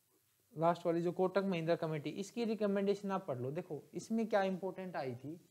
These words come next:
देखो, मुकेश अंबानी ना, जैसे कि company का सीईओ भी था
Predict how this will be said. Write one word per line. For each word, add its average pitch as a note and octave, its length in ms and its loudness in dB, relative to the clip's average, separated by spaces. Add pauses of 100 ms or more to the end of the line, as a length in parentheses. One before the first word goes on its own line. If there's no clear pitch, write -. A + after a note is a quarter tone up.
(100)
देखो, F3+ 240 -8
मुकेश A3+ 460 -2
अंबानी A3 380 0
ना, A#2+ 500 -4
जैसे D3 440 -4
कि D#3+ 460 -6 (280)
company F#3+ 340 0
का G#3 140 0
सीईओ G3 840 2
भी G3 140 0
था F#3+ 400 -8